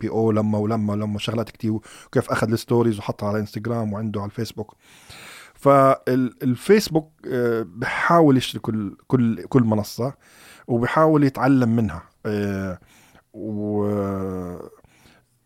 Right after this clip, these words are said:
بس جوابًا لسؤالك، آه، تجربة المستخدم بالفيسبوك أعتقد ناجحة.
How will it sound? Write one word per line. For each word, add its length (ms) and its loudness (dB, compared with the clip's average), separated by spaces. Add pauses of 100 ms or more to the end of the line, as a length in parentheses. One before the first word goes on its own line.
(340)
بس 320 0
جوابًا 340 6
لسؤالك، 760 2
آه، 100 0
تجربة 400 2
المستخدم 420 -2
بالفيسبوك 400 -2
أعتقد 340 -4
ناجحة. 300 -8